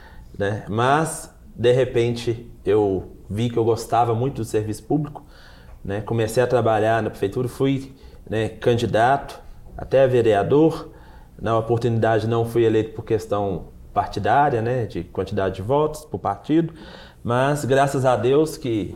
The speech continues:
eu não, não abandonei, porque eu gosto muito. Recebi o convite do Arnaldo pra poder vir a vice-prefeito junto com ele e tô agora participando efetivamente no, nesse mandato atual.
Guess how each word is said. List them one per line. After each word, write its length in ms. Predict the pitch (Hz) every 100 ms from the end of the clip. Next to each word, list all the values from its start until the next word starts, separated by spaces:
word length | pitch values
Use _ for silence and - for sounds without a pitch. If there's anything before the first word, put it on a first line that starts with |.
| -
eu 140 | 107
não, 340 | 107 107 90 95 - - - - - - -
não 240 | 101 107 104
abandonei, 560 | 101 107 104 104 120
porque 240 | 120 117 120
eu 80 |
gosto 340 | 107 120 120 110
muito. 420 | 110 147 165 - - - - - -
Recebi 320 | 113 127 117
o 80 | 120
convite 380 | 120 110 113 -
do 100 | 120
Arnaldo 500 | 123 117 123 147 - -
pra 140 | -
poder 600 | - 104 95 101 98 - -
vir 220 | 95 104
a 200 | 95 92 -
vice-prefeito 720 | 92 - - 101 98 92 95
junto 180 | 101 101
com 140 | 110
ele 180 | 113 139 - - - - -
e 80 |
tô 160 | 107 123
agora 400 | 139 113 117 123
participando 640 | 117 117 - 113 107 110
efetivamente 920 | 113 113 107 113 104 98 98 98 - - - - - - -
no, 280 | - 98 92 -
nesse 260 | - 98 -
mandato 440 | 107 98 95 95
atual. 400 | 101 110 82 87